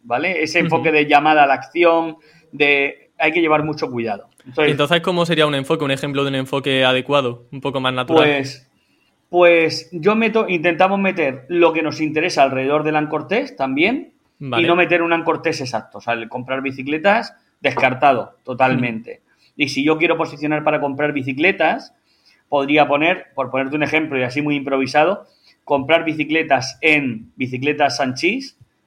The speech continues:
Speaker 1: y bicicletas Sanchis sería mi anchor text, y he metido la palabra comprar bicicletas antes, y es como una especie de asociación del anchor text con el ter-, los términos que hay alrededor. Pero además, también intento el,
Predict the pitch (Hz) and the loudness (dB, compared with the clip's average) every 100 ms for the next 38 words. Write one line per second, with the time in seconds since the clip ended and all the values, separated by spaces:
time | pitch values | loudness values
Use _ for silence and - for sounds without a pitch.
0 | _ - 139 120 135 135 151 156 147 131 | _ 0 0 0 -4 -4 0 -2 0 -2
1 | 135 170 131 127 131 127 131 127 123 160 | -2 -2 -2 -2 0 -2 -2 -4 -4 -2
2 | 220 - _ _ _ _ - 151 143 139 | -4 -6 _ _ _ _ -4 2 2 2
3 | 143 139 135 131 135 139 135 135 131 127 | 0 0 2 2 0 0 -2 -4 -4 -6
4 | 131 131 123 139 135 139 208 254 _ _ | -4 -4 -2 -2 -2 -4 -8 -10 _ _
5 | _ _ 131 131 131 151 139 - 143 139 | _ _ -2 0 0 -2 -4 -4 -4 -4
6 | 143 131 147 151 135 123 127 123 127 123 | -4 -6 -6 -4 -4 -4 -8 -8 -10 -6
7 | 143 135 131 143 143 135 165 202 - _ | -4 -2 0 -2 -4 -6 -6 -6 -8 _
8 | _ _ 139 135 127 139 139 147 127 - | _ _ 0 2 0 -2 -4 -4 -6 -2
9 | 151 160 160 143 139 135 120 113 113 113 | 0 0 -2 -2 0 0 0 -2 -2 -4
10 | 110 _ _ _ 151 139 131 131 180 180 | -6 _ _ _ -2 2 2 4 4 2
11 | 208 - _ _ _ _ _ 143 139 139 | -2 -12 _ _ _ _ _ 2 2 2
12 | 165 170 - 160 151 147 151 135 131 131 | 2 2 -2 -4 -2 -2 0 0 0 -4